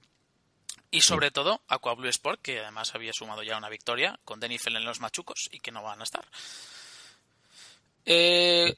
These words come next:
Speaker 1: ¿queréis que vayamos una por una? En general, vamos por la Vuelta primero, que es lo que más nos toca de cerca, lo más reciente, como queráis, vosotros elegís.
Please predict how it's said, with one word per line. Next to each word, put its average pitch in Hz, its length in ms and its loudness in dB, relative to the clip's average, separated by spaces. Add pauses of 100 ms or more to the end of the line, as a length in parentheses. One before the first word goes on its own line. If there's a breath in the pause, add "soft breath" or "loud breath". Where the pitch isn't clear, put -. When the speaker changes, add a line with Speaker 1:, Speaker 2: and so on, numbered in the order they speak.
(200)
Speaker 1:
¿queréis 190 320 6
que 208 100 4
vayamos 190 380 6
una 170 160 0
por 185 160 0
una? 277 380 6 (180)
En 147 240 4
general, 226 680 6
vamos 160 280 0
por 147 120 -2
la 147 60 4
Vuelta 139 240 0
primero, 220 580 2
que 151 100 -2
es 135 80 -4
lo 139 100 -4
que 143 80 -4
más 131 180 -2
nos 127 100 -8
toca 123 240 -4
de 120 120 -4
cerca, 190 440 4
lo 131 160 -6
más 139 160 0
reciente, 185 560 2 (180)
como 117 200 -10
queráis, 127 420 0
vosotros 135 300 -6
elegís. 107 480 -6